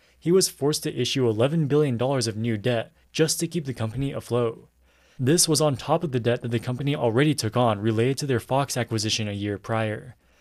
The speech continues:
This gave the company a debt balance of almost fifty-five billion dollars, the highest debt load they had faced in their almost one hundred-year history.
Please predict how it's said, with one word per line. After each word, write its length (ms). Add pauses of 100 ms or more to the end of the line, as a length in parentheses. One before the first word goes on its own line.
(340)
This 240
gave 180
the 100
company 400
a 60
debt 280
balance 300
of 100
almost 360
fifty-five 600
billion 300
dollars, 480 (240)
the 120
highest 380
debt 160
load 220
they 100
had 100
faced 300
in 80
their 140
almost 400
one 140
hundred-year 520
history. 640